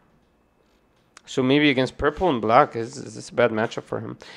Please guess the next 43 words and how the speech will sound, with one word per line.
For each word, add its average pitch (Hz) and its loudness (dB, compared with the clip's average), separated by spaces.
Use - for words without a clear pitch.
But 165 12
I 185 12
guess 208 10
if 170 0
you 156 4
have 151 6
East 175 0
Blue 175 10
characters 165 6
that 131 6
are 131 8
one 143 8
cost 156 10
like 120 0
Alvida 120 4
here, 107 2
it 135 8
really 147 8
doesn't 123 4
matter 120 6
how 107 6
hard 110 4
you 104 -2
count, 117 2
uh, 107 -4
you 107 -2
try 113 2
to 117 -8
control 123 2
this, - -6
this 110 -6
leader. 120 2
Honestly, 240 6
what 170 2
he 196 0
could 165 -4
do 165 4
right 123 6
now, 127 8
he 135 4
could - -10
just 123 -4
literally 120 -2